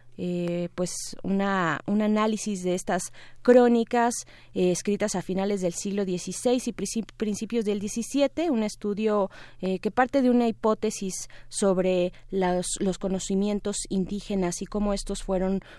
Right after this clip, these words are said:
producidos en el marco histórico de la cultura occidental. Así es que, bueno, esto por Editorial Colofón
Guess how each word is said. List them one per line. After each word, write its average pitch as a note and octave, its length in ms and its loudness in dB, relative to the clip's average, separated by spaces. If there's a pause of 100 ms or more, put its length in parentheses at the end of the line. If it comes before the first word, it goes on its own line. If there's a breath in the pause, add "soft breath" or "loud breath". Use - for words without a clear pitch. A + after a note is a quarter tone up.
producidos G#3 580 2
en F#3+ 80 2
el F3+ 100 4
marco G3 260 0
histórico F#3 440 -2
de F3 80 2
la E3 140 -4
cultura F3 360 -6
occidental. F3+ 600 -4
Así G3+ 180 -10
es G3 120 -10
que, A#3 180 -6 (300 soft breath)
bueno, F#3+ 260 0
esto F#3+ 240 -6
por F#3 320 -4
Editorial F3 680 -2 (260 soft breath)
Colofón F#3 680 0